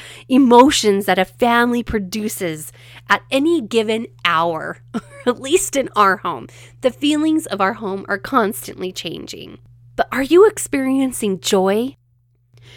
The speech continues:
For me, I have experienced joy when I see my child doing something hard, when they sacrifice a desire of theirs to be of service to someone else,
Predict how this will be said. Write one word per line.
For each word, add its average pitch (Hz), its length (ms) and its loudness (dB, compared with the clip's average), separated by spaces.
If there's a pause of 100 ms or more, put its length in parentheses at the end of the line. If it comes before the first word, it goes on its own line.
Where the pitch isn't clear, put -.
(160)
For 262 160 2
me, 285 480 4
I 254 60 -4
have 254 140 -4
experienced 226 680 -6
joy 208 240 0
when 202 140 -2
I 180 80 -6
see 208 200 -10
my 190 140 -8
child 185 540 -4 (280)
doing 202 360 -2
something 190 420 -8
hard, 165 480 -8 (640)
when 262 160 4
they 269 140 2
sacrifice 277 760 -6
a 233 60 -4
desire 214 640 -4
of 185 160 -10
theirs 202 380 -4
to 202 100 -12
be 190 140 -4
of 175 80 -10
service 226 600 -6 (300)
to - 100 -8
someone 185 520 -4
else, - 420 -14